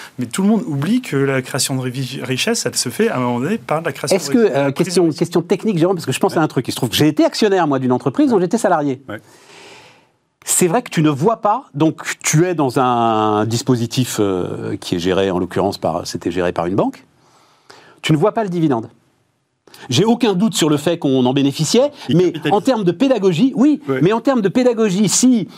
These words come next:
Speaker 3: Ouais.
Speaker 2: euh, euh, euh, euh, au moment du détachement du
Speaker 3: Alors,
Speaker 2: coupon,
Speaker 3: je t'explique.
Speaker 2: j'avais,
Speaker 3: Ouais, ouais. Je
Speaker 2: tu
Speaker 3: comprends
Speaker 2: vois
Speaker 3: bien ce que tu dis. Alors, je t'explique. Donc, ça se passe généralement dans un fonds commun de placement d'entreprise
Speaker 2: Voilà.
Speaker 3: dédié, investi en actions d'entreprise, dans ton plan d'épargne.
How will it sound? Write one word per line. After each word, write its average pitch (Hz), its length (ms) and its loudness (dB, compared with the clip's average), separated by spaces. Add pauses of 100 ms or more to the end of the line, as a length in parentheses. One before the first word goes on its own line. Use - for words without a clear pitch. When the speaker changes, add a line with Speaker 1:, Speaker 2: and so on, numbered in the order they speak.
Speaker 3:
Ouais. 139 180 -4
Speaker 2:
euh, 170 200 2
euh, 160 500 2 (180)
euh, 139 760 4
euh, 185 80 0
au 190 100 2
moment 202 220 2
du 196 100 -2
détachement 214 380 0
du 190 80 2
Speaker 3:
Alors, 208 120 0
Speaker 2:
coupon, 196 200 2
Speaker 3:
je 170 60 4
t'explique. 143 380 -6
Speaker 2:
j'avais, 202 720 2
Speaker 3:
Ouais, 135 80 -2
ouais. 117 160 -2 (160)
Je - 60 -20
Speaker 2:
tu - 80 -14
Speaker 3:
comprends 151 140 2
Speaker 2:
vois 139 100 4
Speaker 3:
bien 147 80 -6
ce - 40 -12
que 147 60 -2
tu 131 100 -2
dis. 120 60 -6
Alors, 104 120 -6
je - 60 -16
t'explique. - 300 -4
Donc, - 140 -8
ça 131 100 -4
se 123 60 -12
passe 131 160 -4
généralement 113 360 -2
dans 101 160 -2
un 98 60 -4
fonds 123 140 -2
commun 117 180 -2
de 104 60 -6
placement 104 300 -8
d'entreprise 107 560 -4
Speaker 2:
Voilà. 123 300 0
Speaker 3:
dédié, 120 440 -2
investi 120 320 -4
en 110 60 0
actions 107 160 -4
d'entreprise, 110 380 -6
dans 123 120 -2
ton 120 120 -4
plan 117 140 -4
d'épargne. 85 260 -4